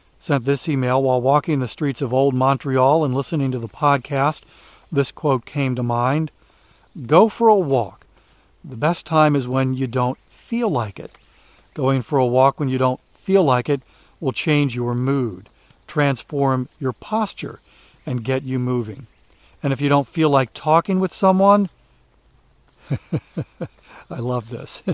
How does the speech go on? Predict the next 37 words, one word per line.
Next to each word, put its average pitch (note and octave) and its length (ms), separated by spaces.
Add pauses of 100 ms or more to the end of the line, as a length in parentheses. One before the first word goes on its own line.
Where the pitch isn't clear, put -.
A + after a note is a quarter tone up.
(120)
<laughs> - 240
"And C3 120
if A#2+ 80
you C#3 80
don't F3 180
feel D#3 140
like C3 180
talking E3 400
with F#3 140
someone, F#3+ 500 (440)
bring B3+ 260
'em D4+ 140
with D#4 260
you A2 240 (260)
as B2+ 200
you B2 120
walk." A2 340 (800)
This - 160
was - 120
something B2+ 440
that A2+ 160 (220)
Seth - 380
Godin B2+ 380
wrote A#2 280 (200)
in A#2+ 160
his G#2+ 240
blog. F#2+ 420 (760)
In C3 120
other C3 180
words, B2 240 (460)
particularly E3 520
on C3 200
those D3 240
days D#3+ 380
when C3+ 160
you C3+ 140
don't C#3 260